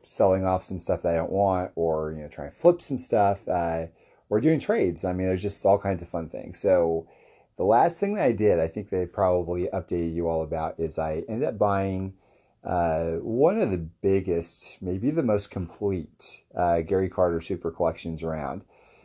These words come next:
Um, and, uh, guys, I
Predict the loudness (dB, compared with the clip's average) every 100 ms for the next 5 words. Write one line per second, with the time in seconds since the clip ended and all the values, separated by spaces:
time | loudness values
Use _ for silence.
0 | _ -4 -2 0 0 -2 -4 -10 _ -20
1 | _ 0 2 2 2 4 4 2 4 4
2 | 4 4 0 0